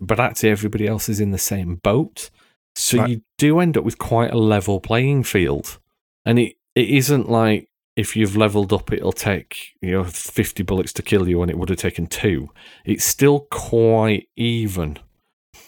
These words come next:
Speaker 1: The only thing that feels really unbalanced is the weaponry. Um, and you find the more experienced players are just running around with shotguns because that's just what does the damage.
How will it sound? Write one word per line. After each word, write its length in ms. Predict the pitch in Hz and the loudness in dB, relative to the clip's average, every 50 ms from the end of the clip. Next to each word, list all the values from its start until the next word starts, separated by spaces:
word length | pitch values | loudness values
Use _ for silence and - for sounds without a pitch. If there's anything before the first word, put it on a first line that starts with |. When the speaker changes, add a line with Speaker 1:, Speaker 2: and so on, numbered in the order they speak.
| _ _ - | _ _ 0
Speaker 1:
The 80 | - 120 | 2 4
only 140 | 127 120 | 4 4
thing 160 | - 123 110 104 | 4 4 2 2
that 100 | - - | 0 0
feels 300 | - 127 117 110 98 95 | 2 4 4 4 4 2
really 440 | 101 104 110 117 113 110 104 98 | 0 2 4 4 4 4 4 2
unbalanced 600 | 95 92 92 85 90 87 87 87 85 82 - - 90 | 0 0 -2 -2 -2 -2 -2 -2 -2 -4 -6 -8 -12
is 60 | 87 | -10
the 80 | - 92 | -8 -6
weaponry. 640 | 90 98 85 - - - 87 87 82 78 - - _ _ _ _ _ _ _ _ _ - | -4 -4 -4 -4 -6 -6 -4 -2 -2 -4 -4 -8 _ _ _ _ _ _ _ _ _ -6
Um, 200 | 87 85 85 - | -4 -4 -2 0
and 120 | 101 101 | 0 2
you 60 | 98 92 | 2 2
find 280 | - 107 98 95 90 | 2 2 2 2 2
the 40 | 90 | 2
more 180 | 92 95 95 90 | 4 4 4 2
experienced 480 | 87 - - 95 92 90 90 82 - - | 0 -2 -2 0 0 0 0 -2 -4 -4
players 220 | 90 85 82 85 | -4 -4 -4 -4
are 40 | 87 | -6
just 400 | 85 87 98 101 92 - - - | -4 0 2 2 2 0 -2 -2
running 220 | 95 87 87 90 90 | -2 0 0 0 0
around 160 | 85 82 85 | -2 -2 -2
with 100 | 87 - | -2 -2
shotguns 580 | - 90 - - - 85 80 76 - - - _ _ _ _ | -2 -2 -2 -4 -6 -10 -10 -10 -12 -14 -18 _ _ _ _
because 520 | - - - - 92 82 - - - - - _ _ _ _ _ _ _ _ - | -18 -10 -4 -2 -2 -2 -2 -4 -8 -10 -12 _ _ _ _ _ _ _ _ -10
that's 280 | 101 95 95 90 - - | -4 -4 -4 -2 -4 -4
just 260 | - 92 - - - | -6 -4 -4 -4 -4
what 140 | - 82 90 | -6 -4 -2
does 200 | 92 85 - - | -4 -4 -2 -2
the 80 | 87 78 | -4 -2
damage. 520 | 85 85 90 87 80 78 - - - | 0 0 0 0 -2 -4 -6 -8 -14